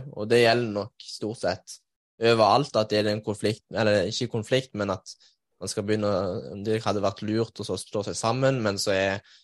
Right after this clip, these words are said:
begge lag og, og bydeler, eh, deres meninger på hvorfor man ikke skal gjøre det, og, og at det kanskje ikke er bra. Og det tenker jeg, jeg som er involvert i,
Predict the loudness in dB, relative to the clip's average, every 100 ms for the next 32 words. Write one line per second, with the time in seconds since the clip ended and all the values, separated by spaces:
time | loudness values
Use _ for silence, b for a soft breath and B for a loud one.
0 | _ -14 -2 -2 2 0 4 4 6 4
1 | 0 -2 -2 -4 -4 -4 -4 -4 -6 -10
2 | -6 -2 0 2 0 0 -4 -8 -8 -6
3 | -6 -8 -14 -20 _ _ -8 0 2 2
4 | 0 -2 -4 -2 -4 -4 -6 -4 -4 -4
5 | -6 -8 -10 -8 -6 -6 -6 -6 -6 -2
6 | 0 0 0 -2 -4 -6 -10 -16 B B
7 | -4 -2 -2 -4 -4 -6 0 2 4 4
8 | 2 0 -4 0 2 2 2 -2 _ _
9 | -20 B B _ 0 2 0 0 2 4
10 | 4 0 -2 0 2 2 0 -4 -2 2
11 | 2 2 -6 -4